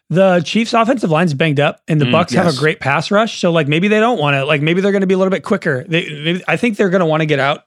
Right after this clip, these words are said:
Speaker 1: ahead early because of that pass rush, because I don't think they wanna be down late in the game, having Mahomes drop back a million times to try and come back with that Bucs, uh, pass rush. And, you know, this is, again, I'm pretty much just a vessel for Warren Sharp after reading his thing.
Speaker 3: <laughs>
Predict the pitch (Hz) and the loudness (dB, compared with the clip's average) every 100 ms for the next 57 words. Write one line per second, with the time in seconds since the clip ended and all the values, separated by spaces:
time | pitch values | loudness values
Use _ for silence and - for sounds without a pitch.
0 | - 135 147 127 135 147 139 127 143 147 | -6 -2 0 0 0 0 -2 -4 -4 -4
1 | 135 135 147 - 156 165 - - 135 135 | -4 -4 -4 -4 -6 -6 -10 -10 -6 -4
2 | 123 143 139 147 135 139 139 131 131 139 | -4 -6 -6 -4 -2 -2 -2 -2 -2 -2
3 | 139 139 131 127 131 139 _ - 147 135 | -4 -4 -4 -2 -2 -4 _ -6 -4 -2
4 | 131 131 147 131 - 135 139 143 143 139 | -2 -4 -4 -4 -2 -4 -2 -4 -2 -4
5 | 135 - 139 127 123 123 127 - 131 127 | -8 -6 -6 -4 -4 -4 -6 -4 -4 -4
6 | 120 127 - _ - 131 110 127 123 - | -4 -6 -8 _ -10 -8 -6 -6 -6 -4
7 | 139 - - - - 175 180 170 170 160 | -4 -6 -20 -20 -6 -2 0 0 0 0
8 | 156 - _ - _ _ _ _ - 160 | 0 -6 _ -20 _ _ _ _ -6 -4
9 | 185 151 147 156 147 - 131 139 156 160 | -2 -2 2 2 0 -2 -2 0 2 2
10 | 143 - - 139 160 123 131 135 147 123 | 0 -2 -6 -4 -4 -2 -2 -2 -4 -4
11 | 139 127 135 117 - 143 123 123 143 131 | -6 -4 -4 -4 -2 -2 -2 -4 -4 -4
12 | 123 117 110 - 196 131 - | -4 -4 -4 0 0 0 2